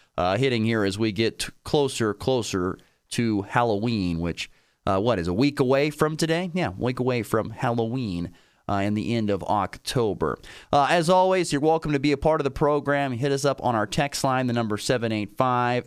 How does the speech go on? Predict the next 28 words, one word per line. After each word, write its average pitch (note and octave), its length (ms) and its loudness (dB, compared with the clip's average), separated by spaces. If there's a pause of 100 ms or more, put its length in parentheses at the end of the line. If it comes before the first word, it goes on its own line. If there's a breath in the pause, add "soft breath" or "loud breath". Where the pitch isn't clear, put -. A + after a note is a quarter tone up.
eight B2+ 200 -2
nine A2 340 0
nine, A2+ 520 0
twenty C3 360 -2
two A#2+ 260 -2
twenty A#2+ 320 -2
two. B2+ 240 -2
That's A#2+ 220 -2
the A#2 60 -2
number A#2 180 -2
to G#2 40 -2
be - 40 -8
part A#2+ 200 2
of G#2+ 60 -6
the G2+ 80 -2
Morning A2+ 320 0
Blitz A#2+ 460 -2
here A#2 200 2
on A2 200 0
this G#2+ 240 -2
Tuesday B2 640 0
morning. D3 520 0 (320 loud breath)
Uh, A2+ 160 4
today's D3+ 380 2
show, F3+ 320 4
we'll D#3 80 2
be C3 120 0
talking C#3+ 580 0